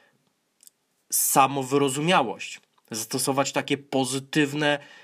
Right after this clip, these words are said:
wsparcie emocjonalne, okryć się takim emocjonalnym, ciepłym kocykiem afirmacji samego siebie, wspierania samego siebie, głębokiego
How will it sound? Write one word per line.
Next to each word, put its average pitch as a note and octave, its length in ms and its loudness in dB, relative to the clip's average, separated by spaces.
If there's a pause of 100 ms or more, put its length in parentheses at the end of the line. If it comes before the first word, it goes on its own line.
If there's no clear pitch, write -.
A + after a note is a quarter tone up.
(140)
wsparcie - 760 2
emocjonalne, G#2 720 -6
okryć C#3 380 2
się - 120 -6
takim C3+ 320 -4
emocjonalnym, B2+ 1120 -2 (180)
ciepłym B2 720 -2 (640)
kocykiem A2+ 880 -6 (200)
afirmacji A#2+ 760 0
samego A#2 420 -4
siebie, A2+ 420 -4
wspierania A#2+ 800 0
samego A2+ 420 -6
siebie, A2+ 380 -4
głębokiego A#2+ 1160 -2